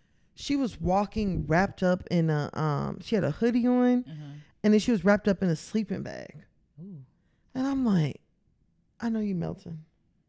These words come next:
Speaker 2: Girl, she probably carrying around 'cause where she, where she gonna put it? She don't want nobody to steal it. So
Speaker 1: Girl,
Speaker 2: I
Speaker 1: that's what I'm
Speaker 2: just
Speaker 1: saying. Like, the homeless
Speaker 2: There's,
Speaker 1: and
Speaker 2: there's cooling stations and stuff like that, but, like, a lot of these places don't even want you being in there all day.
Speaker 1: That's
Speaker 2: So
Speaker 1: what I'm
Speaker 2: I, so
Speaker 1: saying.
Speaker 2: people easily go to the library and chill out or
Speaker 1: They
Speaker 2: go
Speaker 1: kicking
Speaker 2: walk
Speaker 1: them
Speaker 2: around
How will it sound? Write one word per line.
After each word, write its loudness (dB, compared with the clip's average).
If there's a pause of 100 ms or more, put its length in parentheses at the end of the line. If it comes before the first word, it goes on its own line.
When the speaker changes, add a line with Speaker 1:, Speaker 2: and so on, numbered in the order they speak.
(460)
Speaker 2:
Girl, -20
she -20
probably -10
carrying -6
around -4
'cause -6
where -6
she, -12
where -8
she -14
gonna -8
put -12
it? -10
She -12
don't -8
want -8
nobody -4
to -10
steal -8
it. -10
So -6
Speaker 1:
Girl, 4
Speaker 2:
I -4
Speaker 1:
that's -2
what 0
I'm 2
Speaker 2:
just -6
Speaker 1:
saying. 0
Like, -2
the -6
homeless 2
Speaker 2:
There's, 4
Speaker 1:
and 0
Speaker 2:
there's 0
cooling -4
stations -6
and -8
stuff -10
like -8
that, -6
but, -8
like, -6
a -6
lot -6
of -8
these -12
places -10
don't -8
even -8
want -12
you -16
being -12
in -12
there -10
all -14
day. -12
Speaker 1:
That's -8
Speaker 2:
So -4
Speaker 1:
what -2
I'm -4
Speaker 2:
I, -10
so -16
Speaker 1:
saying. -6
Speaker 2:
people -2
easily -4
go -2
to -8
the -6
library -6
and -12
chill -10
out -6
or -8
Speaker 1:
They -4
Speaker 2:
go -4
Speaker 1:
kicking -4
Speaker 2:
walk 0
Speaker 1:
them 0
Speaker 2:
around 0